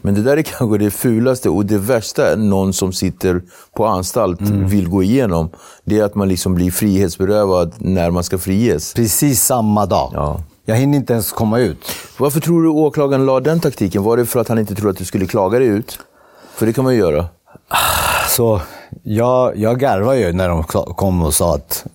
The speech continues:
Speaker 2: du är misstänkt för stämpling, liksom,
Speaker 1: Mm.
Speaker 2: för mord.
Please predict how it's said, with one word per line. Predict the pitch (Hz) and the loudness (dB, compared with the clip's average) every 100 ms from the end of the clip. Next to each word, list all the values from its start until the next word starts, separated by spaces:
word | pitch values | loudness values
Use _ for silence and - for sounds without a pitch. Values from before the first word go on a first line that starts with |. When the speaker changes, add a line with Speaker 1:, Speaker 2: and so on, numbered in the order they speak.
| - - | -12 -6
Speaker 2:
du | - 80 85 85 82 76 65 - - 50 50 | -4 -2 0 0 0 0 -4 -6 -6 -6 -4
är | 87 | 0
misstänkt | 104 92 - 92 82 | 2 2 0 0 0
för | - | -2
stämpling, | 80 95 82 76 95 80 | 0 0 -2 -2 -2 -2
liksom, | 71 - 69 | -2 -4 0
Speaker 1:
Mm. | 90 87 | 0 0
Speaker 2:
för | 92 87 | 0 0
mord. | 101 78 67 | 0 0 -6